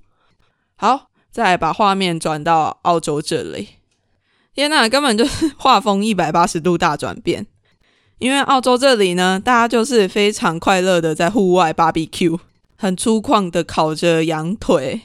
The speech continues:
火腿，就可以感觉到那个炭火还在呲呲呲，可以感觉到那个 barbecue 的香味都慢慢的冒出来。大人就在旁边坐一圈，非常痛快的喝着冰啤酒聊天，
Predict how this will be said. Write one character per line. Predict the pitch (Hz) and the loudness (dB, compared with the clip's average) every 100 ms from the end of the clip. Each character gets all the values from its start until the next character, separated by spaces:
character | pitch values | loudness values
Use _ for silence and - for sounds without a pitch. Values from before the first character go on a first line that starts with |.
| _ | _
火 | 202 170 175 | 0 2 2
腿， | - 190 131 - - _ _ _ - | 2 0 0 -4 -10 _ _ _ -6
就 | 185 | -4
可 | 175 190 | -2 0
以 | 165 156 | 0 0
感 | 165 165 | -2 0
觉 | 170 | 2
到 | 190 202 | 2 2
那 | 202 | 0
个 | 180 | 0
炭 | - 202 | 0 0
火 | 175 156 | 0 0
还 | 165 | 0
在 | 180 175 | 0 -2
呲 | - - 170 - | -2 -4 -6 -8
呲 | - - - | -6 -6 -8
呲， | - - - - _ _ | -10 -10 -10 -16 _ _
可 | - 262 | -6 -4
以 | 277 - | -4 -2
感 | 208 185 | 0 2
觉 | 175 185 | 2 2
到 | 190 226 202 185 | 4 4 4 2
那 | 202 202 180 170 | 2 2 2 2
个 | |
barbecue | 185 180 190 220 180 | 2 0 0 2 2
的 | 170 | 0
香 | 185 165 175 | 0 0 2
味 | 180 165 | 2 2
都 | 160 | 0
慢 | 175 | 0
慢 | 170 165 | 0 0
的 | 156 | -2
冒 | 165 165 151 | 0 0 -2
出 | - 151 143 | -4 -4 -2
来。 | 151 107 92 - _ - | 0 0 -4 -10 _ -6
大 | 285 | -2
人 | 247 185 | 0 0
就 | 185 208 | 0 0
在 | 214 | 0
旁 | 208 175 | 0 -2
边 | 170 180 180 | 0 -2 0
坐 | 208 180 | 0 0
一 | 180 | 0
圈， | 175 - 175 160 156 175 - | -4 -4 -2 -2 -4 -8 -4
非 | 277 | 0
常 | 262 190 | 0 0
痛 | 254 226 | -2 -2
快 | 226 196 | 0 0
的 | 170 | 0
喝 | 208 180 | 0 0
着 | 175 | 0
冰 | 180 170 | -2 -4
啤 | 175 156 147 | -4 -6 -4
酒 | 175 156 | -2 -2
聊 | 151 135 147 | -4 -6 -8
天， | - 160 151 156 | -10 -10 -8 -10